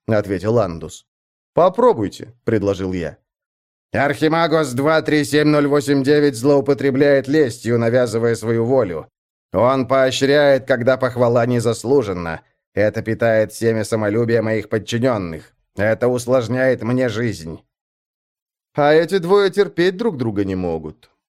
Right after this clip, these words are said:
Я сделал вид, будто сверяюсь с инфопланшетом.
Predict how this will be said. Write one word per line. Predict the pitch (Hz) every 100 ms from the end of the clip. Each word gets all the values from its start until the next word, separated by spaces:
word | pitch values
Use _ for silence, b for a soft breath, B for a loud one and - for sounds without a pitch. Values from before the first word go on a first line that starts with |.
| _
Я | 110 147 220
сделал | 185 220 214 202
вид, | 180 214 156
будто | 170 - 156
сверяюсь | - 143 147 135 117 -
с |
инфопланшетом. | 117 101 104 110 123 131 110 - 58 -